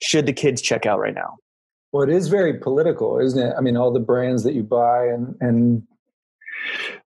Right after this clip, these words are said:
Speaker 2: uh, yeah, where you shop, what you, um, patronize.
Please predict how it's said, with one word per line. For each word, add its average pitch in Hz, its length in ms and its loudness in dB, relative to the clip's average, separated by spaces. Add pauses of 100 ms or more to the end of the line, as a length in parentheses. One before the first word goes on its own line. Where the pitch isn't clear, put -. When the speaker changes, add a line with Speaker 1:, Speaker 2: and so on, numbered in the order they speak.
(120)
Speaker 2:
uh, 120 400 0 (240)
yeah, 131 160 0
where 113 200 2
you 123 120 2
shop, 123 520 -2 (100)
what 143 260 2
you, 127 440 2
um, 113 400 0 (280)
patronize. 117 880 0